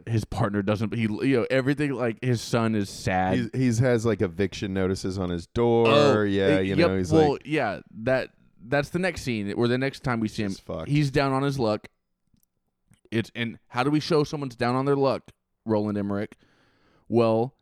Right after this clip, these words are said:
Speaker 1: first thing he has to do, he has to sleep late.
Speaker 2: Yeah.
Speaker 1: He sleeps past the alarm. Uh, the landlord's knocking at the door. He runs away from the landlord, and then when he comes back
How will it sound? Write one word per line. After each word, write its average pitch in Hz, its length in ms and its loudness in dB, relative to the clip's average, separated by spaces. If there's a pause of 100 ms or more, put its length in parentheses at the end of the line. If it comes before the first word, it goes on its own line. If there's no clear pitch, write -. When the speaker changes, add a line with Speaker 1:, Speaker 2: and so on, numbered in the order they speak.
(420)
Speaker 1:
first 143 220 2
thing 143 140 -6
he 123 80 -2
has 113 140 -4
to 113 60 -12
do, 107 120 0
he 110 100 0
has 123 120 -2
to - 80 -16
sleep 123 340 -4
late. 90 260 -4 (800)
Speaker 2:
Yeah. 82 240 -8 (100)
Speaker 1:
He 117 120 -4
sleeps 139 340 -6
past 143 360 -4
the 147 100 -6
alarm. 113 460 -2 (640)
Uh, 101 400 -6 (800)
the 95 160 -4
landlord's 123 460 -2
knocking 117 340 -2
at 117 100 -6
the 120 60 -6
door. 101 400 0 (760)
He 110 240 -4
runs 120 340 0
away 123 160 0
from 131 140 -6
the 131 60 -4
landlord, 101 560 -2 (240)
and 104 80 0
then 104 140 0
when 104 80 0
he 104 80 -2
comes 117 340 -6
back 117 380 -2